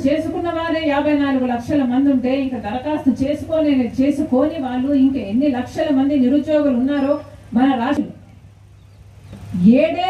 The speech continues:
రోజుల వ్యవధిలో ఇక్కడ నరేష్ నాయక్ చనిపోయాడు, మొన్న భూపాల్పల్లిలో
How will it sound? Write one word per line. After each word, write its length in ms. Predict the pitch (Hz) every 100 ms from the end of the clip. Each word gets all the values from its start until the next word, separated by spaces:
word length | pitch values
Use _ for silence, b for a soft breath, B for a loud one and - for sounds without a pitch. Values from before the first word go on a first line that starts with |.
| 381
రోజుల 260 | 359 320 339 285
వ్యవధిలో 460 | 285 294 285 262 302 285 - - - - - - 220
ఇక్కడ 200 | - 311 277 226
నరేష్ 320 | 269 320 339
నాయక్ 280 | 339 339 320 294
చనిపోయాడు, 560 | 277 277 269 240 233 - - - - - - - - - 233
మొన్న 240 | 294 294 208 180 - - - - - - - - - - - -
భూపాల్పల్లిలో 800 | 262 330 339 349 330 320 302